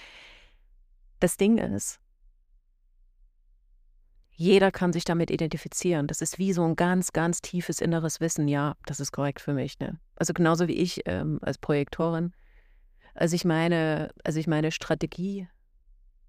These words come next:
bekommen hab, hab ich gedacht, oh mein Gott. Also schon nur, schon nur das Wissen hat mich so tiefenentspannt. Okay, ich mach jetzt nur noch, wenn ich eingeladen werde. Irgendwie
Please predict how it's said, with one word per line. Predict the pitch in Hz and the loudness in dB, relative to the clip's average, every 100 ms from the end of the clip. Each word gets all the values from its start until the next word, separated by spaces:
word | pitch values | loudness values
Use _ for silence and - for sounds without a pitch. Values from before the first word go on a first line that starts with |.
| _ - | _ -8
bekommen | 175 - 151 147 156 | -6 0 0 2 0
hab, | 160 175 - _ | -4 -8 -16 _
hab | - - | -20 -18
ich | - | -16
gedacht, | - - - | -16 -16 -8
oh | - | -6
mein | - - 143 | -4 -6 -10
Gott. | - - - - - - _ - - - - - _ - - _ - _ _ - _ _ - | -14 -14 -16 -18 -18 -20 _ -20 -20 -20 -20 -20 _ -20 -20 _ -20 _ _ -20 _ _ 2
Also | 196 196 | 4 4
schon | - 208 208 | 2 4 4
nur, | 214 240 240 233 - | 6 6 4 2 -2
schon | - 208 | -2 0
nur | 208 226 | 0 0
das | 196 - 170 156 | 0 -4 -6 2
Wissen | 226 247 247 160 123 180 - - | 2 2 0 0 -2 -6 -10 -8
hat | - 185 | -2 0
mich | 180 175 - | 0 -2 -2
so | - 180 214 - | -2 0 0 -4
tiefenentspannt. | - 214 214 214 - 175 - - - - - - - - - | -4 -2 -2 -4 -2 -2 -4 -4 -4 -8 -12 -20 -20 -20 -4
Okay, | 175 - | 0 2
ich | 156 | 2
mach | 175 170 | 0 -2
jetzt | - | -2
nur | 170 | -2
noch, | 170 165 | -2 -4
wenn | 156 | -4
ich | - | -2
eingeladen | 147 160 147 147 143 | 0 0 0 0 0
werde. | 135 - | -2 -2
Irgendwie | - 170 175 180 | 0 2 4 4